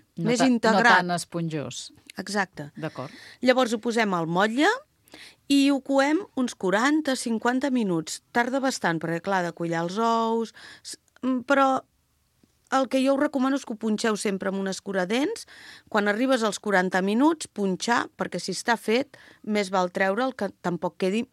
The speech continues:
Speaker 2: massa cuit. I ja està. Això sí, heu de tindre la precaució de tenir-lo tota la nit a la nevera.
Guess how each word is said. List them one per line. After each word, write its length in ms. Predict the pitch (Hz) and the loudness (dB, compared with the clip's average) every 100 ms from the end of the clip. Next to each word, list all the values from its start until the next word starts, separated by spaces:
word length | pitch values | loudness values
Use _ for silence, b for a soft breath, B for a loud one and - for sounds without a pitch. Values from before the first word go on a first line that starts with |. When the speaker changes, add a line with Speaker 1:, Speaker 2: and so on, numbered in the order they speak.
| - | -4
Speaker 2:
massa 320 | 185 170 165 | -4 -2 -6
cuit. 400 | - 143 - - B B B B B B - | -6 -8 -8 -18 B B B B B B 2
I 140 | 285 | 4
ja 80 | 240 | 4
està. 240 | - 214 - b b b b b _ 233 | 2 -2 -2 b b b b b _ 0
Això 240 | 233 285 | 2 2
sí, 240 | 269 247 294 _ _ _ _ 226 | 0 -4 -6 _ _ _ _ 0
heu 160 | 220 | 2
de 80 | 220 | 2
tindre 300 | 247 254 196 | 2 2 4
la 100 | 180 | 2
precaució 420 | 190 190 202 277 | 2 0 0 2
de 120 | 269 254 | 2 2
tenir-lo 400 | 214 254 269 - - | 2 2 0 -2 2
tota 320 | 294 294 269 | 2 4 4
la 120 | 247 | 4
nit 260 | 254 302 - - | 4 2 -2 -2
a 120 | 247 | 2
la 100 | 233 | 2
nevera. 400 | 214 170 160 | 2 0 -2